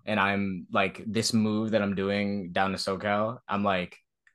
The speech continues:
I'm, you know, I need, need the job to pay bills, obviously, but I am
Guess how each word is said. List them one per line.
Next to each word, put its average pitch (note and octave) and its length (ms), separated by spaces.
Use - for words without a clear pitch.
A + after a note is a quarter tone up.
I'm, C3+ 220
you D3 140
know, D3 100
I A#2 180
need, A#2+ 440
need C#3 320
the D#3+ 80
job D3 240
to C3+ 80
pay C#3+ 160
bills, C3 520
obviously, C3+ 520
but A2 160
I G#2 220
am G2+ 360